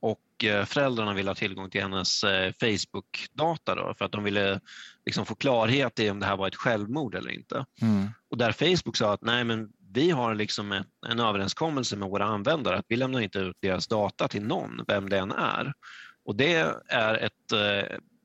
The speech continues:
Speaker 1: liksom en överenskommelse som, som gäller ända in i döden.
Speaker 2: Mm.
Speaker 1: Eh, och det här gick ju till domstol såklart och gick vidare. Föräldrarna vann faktiskt i det här fallet,
Speaker 2: Jaha.
Speaker 1: vilket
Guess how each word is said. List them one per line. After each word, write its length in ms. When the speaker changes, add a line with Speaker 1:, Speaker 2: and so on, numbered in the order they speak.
Speaker 1:
liksom 300
en 140
överenskommelse 760
som, 400
som 340
gäller 420
ända 340
in 140
i 60
döden. 420
Speaker 2:
Mm. 140
Speaker 1:
Eh, 260
och 160
det 60
här 120
gick 260
ju 100
till 400
domstol 720
såklart 560
och 180
gick 140
vidare. 520
Föräldrarna 420
vann 440
faktiskt 480
i 260
det 100
här 200
fallet, 300
Speaker 2:
Jaha. 140
Speaker 1:
vilket 300